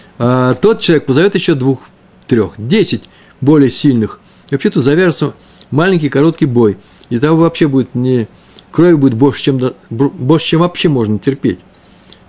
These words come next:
Э, смертоубийство. И поэтому не делали, э, войны. Обратите внимание, это же непростая вещь. Человек убил другого человека, а мы беспокоимся о е-,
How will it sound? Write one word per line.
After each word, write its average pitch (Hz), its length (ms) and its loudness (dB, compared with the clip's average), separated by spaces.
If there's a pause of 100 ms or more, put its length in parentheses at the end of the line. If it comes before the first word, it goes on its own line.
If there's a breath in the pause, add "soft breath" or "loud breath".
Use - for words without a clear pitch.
Э, 101 460 -2
смертоубийство. 135 720 0 (320 loud breath)
И 139 80 0
поэтому 170 440 2
не 135 360 0
делали, 117 600 0 (340 soft breath)
э, 104 360 0
войны. 113 360 0 (400 loud breath)
Обратите 120 420 -2
внимание, 127 500 2
это 87 120 -8
же 101 120 -6
непростая 156 500 -2
вещь. 123 320 -6 (2000 loud breath)
Человек 196 320 2
убил 160 220 2
другого 147 380 2
человека, 151 360 0
а 123 40 0
мы 151 120 2
беспокоимся 147 760 0
о - 20 2
е-, 98 240 -2